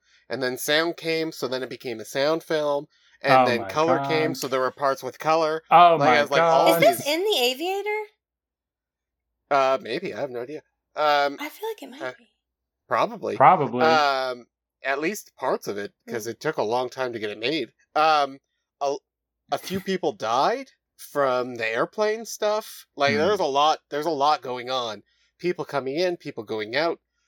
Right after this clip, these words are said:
Speaker 1: Um,
Speaker 2: Well,
Speaker 1: it's,
Speaker 2: obviously
Speaker 1: uh,
Speaker 2: people going out.
Speaker 3: <laughs>
Speaker 1: Yeah, that's true. Um,
Speaker 2: <laughs> Definitely a
Speaker 1: it's,
Speaker 2: couple
Speaker 1: it's,
Speaker 2: going out.
Speaker 1: uh, it's, it's been,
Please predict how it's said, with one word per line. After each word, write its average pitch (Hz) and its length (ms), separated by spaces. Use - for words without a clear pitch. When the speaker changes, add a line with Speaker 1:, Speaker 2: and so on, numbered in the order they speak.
Speaker 1:
Um, 127 680
Speaker 2:
Well, 123 160
Speaker 1:
it's, 151 200
Speaker 2:
obviously 147 400
Speaker 1:
uh, 135 60
Speaker 2:
people 135 220
going 101 300
out. 95 300
Speaker 3:
<laughs> - 180
Speaker 1:
Yeah, 233 460
that's 127 160
true. 107 220
Um, 156 600
Speaker 2:
<laughs> - 80
Definitely 139 380
a - 40
Speaker 1:
it's, - 80
Speaker 2:
couple 135 240
Speaker 1:
it's, - 80
Speaker 2:
going 113 200
out. 135 200
Speaker 1:
uh, 156 260
it's, - 300
it's 175 180
been, 208 320